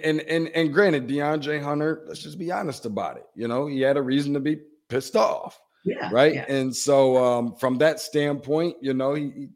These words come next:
Speaker 1: he's, he's getting into becoming a different type of DeAndre Hunter, which I love, because I feel like that's something that if it's a different game and he's not using some of the language that he <laughs> did as consistently as he did in this game, he gets angry.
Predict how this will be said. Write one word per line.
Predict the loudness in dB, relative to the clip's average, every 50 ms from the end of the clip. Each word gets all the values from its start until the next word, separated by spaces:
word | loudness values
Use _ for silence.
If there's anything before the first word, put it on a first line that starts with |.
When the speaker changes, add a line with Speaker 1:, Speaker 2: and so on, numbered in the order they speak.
| _ _ _ _
Speaker 1:
he's, | -18 -18 -18 -18 -20 -20 _ _ _ _ _ _ _
he's | -2 0 2 4
getting | 4 4 6 4
into | 2 0 -2 -2
becoming | -2 -2 -2 0 2 2 4 2 2 0
a |
different | 0 0 0 0 0 -2 -4 -2 0
type | 0 0 -2
of | -4 -4
DeAndre | -4 -2 -2 -2 -2 -4 -4 -4
Hunter, | -2 -2 0 -2
which | -2 -2 -2 -2 -2 -2 0
I | 2 4 4
love, | 4 4 4 4 4 4 4 0
because | -2 -6 -4 -4
I | -4 -4
feel | -4 -4 -2 -2
like | -2 -2 -4 -4
that's | -6 -6 -6 -6 -8 -8
something | -8 -6 -8 -8 -8 _ -8 -8 -6 -4
that | -2 -2 -2 -4 -6 -12 _ _ _ _ _
if | -20 -10 -8
it's | -8 -6 -6 -8
a |
different | -4 -2 -4 -2 -2 -4 -6 -6 -4
game | -2 -2 -2 -2 -2 -2 -2
and | -4 -4 -8 -10 _ _ _ _ _ _ _ _
he's | -6 -2 2
not | 4 4 4 6
using | 4 4 4 4 2 2 2
some | 4 4 4 4
of | 4 4
the | 2
language | 2 4 4 4 2 2 0 0 0
that | 0 2 2 4
he | 2 2
<laughs> | 0 0 -2 -2 2
did | 4 4 4 4 2 0 -4 -4 -8 -18 -14 -2 0
as | 0 0 2
consistently | 0 -4 -4 -2 0 2 2 0 0 -2 -2 0 2 4 4
as | 2 2 0
he | -6
did | -6 -4 -2 -2 -2
in | -2 -2
this | -4 -4 -6 -4
game, | -6 -4 -4 -4 -4 -6 -8 -12 _ _ _ _ _ _ _ _ _ _ _ _ _
he | -12 -6 -6 -4 2
gets | 4 4 4 4 0 -4 -2
angry. | 0 0 0 -2 -4 -8 -14